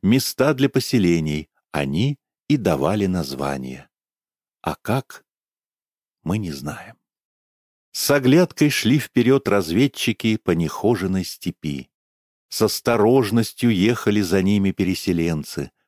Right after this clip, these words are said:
покидая уже обжитые места и своих родственников. Два века заняло освоение новой территории у выходцев с Алтая.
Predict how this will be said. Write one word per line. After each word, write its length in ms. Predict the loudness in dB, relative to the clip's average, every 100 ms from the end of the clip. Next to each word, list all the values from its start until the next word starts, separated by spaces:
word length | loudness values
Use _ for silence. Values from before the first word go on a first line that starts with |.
| _
покидая 680 | -8 -2 -2 0 0 0 -4
уже 400 | -6 -4 -2 -2 0
обжитые 600 | -2 -2 -6 -4 -4 -4
места 580 | -6 -12 -6 -4 -4 -12 _ _
и 120 | -2 -2
своих 500 | 2 2 2 -2 -2
родственников. 1040 | 0 -2 -8 -10 -8 -10 -14 -16 -20 -20 _ _ _ _ -8
Два 360 | -2 2 2
века 440 | 4 4 4 2 -2
заняло 600 | 2 0 2 2 2 0
освоение 800 | -4 -4 0 2 2 2 2 2
новой 340 | 2 2 0
территории 840 | 0 -2 -2 0 0 2 0 -4 -10 _
у 140 | -2 2
выходцев 680 | 2 0 -2 -6 -4 -6 -4
с 140 | -4
Алтая. 720 | -4 -4 -6 -4 -4 -8